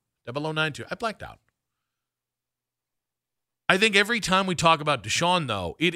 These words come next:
it is becoming the Baker Wars all over again. You don't have to stand for Deshaun or, or hate Deshaun. You can root for the Cleveland Browns, hope the guy succeeds, and still feel a little weird about why he's here, what got him here, and whether he truly wants to do this.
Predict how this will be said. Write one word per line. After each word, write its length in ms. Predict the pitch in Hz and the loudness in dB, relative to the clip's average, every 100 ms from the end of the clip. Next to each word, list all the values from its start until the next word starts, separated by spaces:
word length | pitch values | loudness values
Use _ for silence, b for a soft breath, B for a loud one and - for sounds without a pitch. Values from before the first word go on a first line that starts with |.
| - | 0
it 140 | 196 | 0
is 180 | 202 226 | 2 0
becoming 400 | 185 160 175 180 | 0 0 0 0
the 60 | 131 | -2
Baker 340 | 151 160 143 | 0 -2 -4
Wars 280 | 123 120 107 | -4 -4 -4
all 220 | - 139 127 | 0 0 0
over 260 | 135 104 | -2 -4
again. 220 | 85 69 - _ _ _ _ _ _ _ _ _ | -10 -14 -20 _ _ _ _ _ _ _ _ _
You 120 | 170 | 0
don't 160 | 226 233 | 2 2
have 260 | 196 214 - | 4 2 2
to 80 | |
stand 460 | 175 - 165 196 185 | -2 2 2 2 0
for 100 | 175 | -2
Deshaun 720 | 160 - 165 170 143 117 110 - | -2 0 2 2 2 -2 -8 -8
or, 420 | 147 156 151 139 - | -2 2 2 0 -4
or 300 | 127 147 143 | -4 0 2
hate 300 | 110 185 220 | 4 2 2
Deshaun. 440 | - 135 139 90 - _ _ _ _ _ _ _ _ | -2 -2 -2 -4 -12 _ _ _ _ _ _ _ _
You 160 | - 196 | 0 2
can 80 | 185 | 4
root 200 | 233 - | 2 2
for 100 | 233 | 0
the 80 | |
Cleveland 380 | 214 208 208 185 | 0 0 2 0
Browns, 320 | 151 170 160 | 4 4 4
hope 220 | - 190 - | 2 0 0
the 80 | 160 | 0
guy 180 | 160 | 2
succeeds, 560 | 156 147 110 185 190 139 | 2 0 0 2 2 2
and 100 | 135 | 0
still 220 | - 196 | 2 2
feel 320 | 196 185 185 | 2 2 2
a 20 | 147 | 2
little 280 | 143 175 | 0 0
weird 360 | 147 170 175 131 | 2 2 2 0
about 320 | 131 147 110 | 4 2 2
why 220 | 117 160 | 2 2
he's 300 | 185 170 160 | 2 2 0
here, 280 | 147 151 160 - | 2 2 0 -2
what 220 | 131 175 | -2 0
got 240 | 156 156 165 | 4 4 4
him 80 | |
here, 340 | 143 135 127 143 B B B | 0 -2 -2 -2 B B B
and 100 | 151 | 2
whether 220 | 180 185 | 4 4
he 80 | 185 | 0
truly 300 | - 190 190 | 0 0 2
wants 260 | 202 196 | 2 0
to 60 | 175 | -2
do 180 | 196 233 | -2 -2
this. 340 | 143 - - | -4 -10 -20